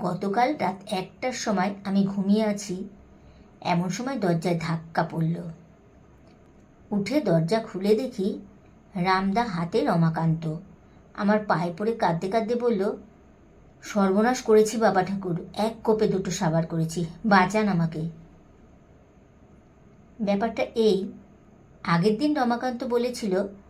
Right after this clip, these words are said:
'আমি ভদ্রেশ্বর যাচ্ছি, চৌধুরীবাবুদের লোহার গেট তৈরি করতে হবে, চার পাঁচ দিন পরেই ফিরব, তুই সাবধানে থাকিস।' সব মিথ্যে কথা। রাত দুপুরে রমাকান্ত চুপি চুপি তার বাড়িতে এলো এবং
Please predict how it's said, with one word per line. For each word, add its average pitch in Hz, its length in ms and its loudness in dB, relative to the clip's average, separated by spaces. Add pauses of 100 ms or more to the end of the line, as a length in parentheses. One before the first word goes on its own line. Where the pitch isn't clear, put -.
(200)
'আমি 190 240 -2
ভদ্রেশ্বর 180 600 0
যাচ্ছি, 160 540 -4 (220)
চৌধুরীবাবুদের 214 800 0
লোহার 190 320 2
গেট 175 300 -2
তৈরি 170 220 0
করতে 160 340 -2
হবে, 156 220 0 (520)
চার 180 240 0
পাঁচ 180 160 0
দিন 180 180 -2
পরেই 180 280 0
ফিরব, 165 360 0 (120)
তুই 196 100 -4
সাবধানে 202 460 0
থাকিস।' 170 560 -4 (1160)
সব 269 320 -4
মিথ্যে 175 360 0
কথা। 160 360 -4 (720)
রাত 180 280 0 (120)
দুপুরে 190 420 -2
রমাকান্ত 190 580 0
চুপি 190 340 -4
চুপি 220 260 -6
তার 165 240 2
বাড়িতে 165 440 -2
এলো 170 420 0 (360)
এবং 170 240 2